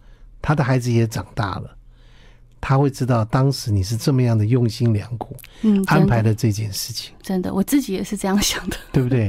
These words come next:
Speaker 2: <laughs>
Speaker 1: 这是用心良苦。
Speaker 2: 对，真的。
Speaker 1: 不然你如果到了现在这个年纪，或者再过几年的年纪，你们再出去玩，已经不是这个玩法。
Speaker 2: 哦，已-，已经不是了。
Speaker 1: 完全不是这样。
Speaker 2: 现在就已经不是了。
Speaker 1: 对。
Speaker 2: 对。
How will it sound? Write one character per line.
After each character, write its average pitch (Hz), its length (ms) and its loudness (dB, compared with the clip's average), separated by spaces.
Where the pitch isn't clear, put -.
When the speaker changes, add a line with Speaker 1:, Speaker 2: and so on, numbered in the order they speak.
Speaker 2:
<laughs> - 100 2
Speaker 1:
这 175 80 4
是 170 60 2
用 165 200 4
心 135 220 2
良 98 220 0
苦。 104 160 -4
Speaker 2:
对， 98 120 -4
真 95 60 -4
的。 - 180 -8
Speaker 1:
不 175 80 2
然 139 360 2
你 123 120 4
如 127 220 2
果 123 340 0
到 135 220 2
了 107 400 2
现 196 300 2
在 127 160 0
这 110 140 -4
个 107 60 2
年 90 260 0
纪， 104 380 -8
或 - 160 0
者 127 120 0
再 208 240 2
过 143 200 0
几 - 220 -6
年 110 160 -10
的 123 80 -6
年 110 280 -10
纪， - 260 -18
你 135 100 4
们 147 100 4
再 190 100 2
出 180 160 -4
去 170 120 0
玩， 107 240 2
已 98 60 0
经 110 140 -2
不 117 100 0
是 147 120 -6
这 165 100 0
个 127 100 -2
玩 107 220 -6
法。 - 220 -8
Speaker 2:
哦， 196 120 -2
已-， 196 120 -4
已 202 80 -4
经 254 180 4
不 190 120 -2
是 190 260 -2
了。 107 140 -4
Speaker 1:
完 120 120 2
全 117 160 0
不 117 100 -2
是 - 160 -4
这 - 80 4
样。 285 60 6
Speaker 2:
现 - 60 4
在 254 200 2
就 214 200 0
已 147 40 0
经 170 180 0
不 - 140 -8
是 - 260 -6
了。 - 300 -10
Speaker 1:
对。 110 240 2
Speaker 2:
对。 226 200 -8